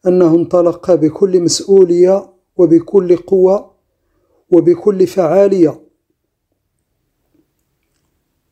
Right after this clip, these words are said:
ففي أيام قليلة جدا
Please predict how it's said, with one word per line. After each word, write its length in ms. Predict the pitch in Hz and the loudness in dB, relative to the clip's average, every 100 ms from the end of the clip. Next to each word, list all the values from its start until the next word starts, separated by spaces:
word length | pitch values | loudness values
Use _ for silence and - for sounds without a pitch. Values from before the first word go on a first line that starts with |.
| _ _ _ _ _ _ _ _ _ | _ _ _ _ _ _ _ _ _
ففي 420 | _ 175 - 196 214 | _ -4 0 -2 0
أيام 460 | 185 180 196 185 | 2 2 0 -4
قليلة 640 | 156 - 170 190 196 185 170 190 175 160 156 - - 147 | -4 -2 0 0 0 0 -2 -4 0 0 -2 -8 -14 -6
جدا 600 | 139 165 135 180 214 | -2 -2 0 -2 -2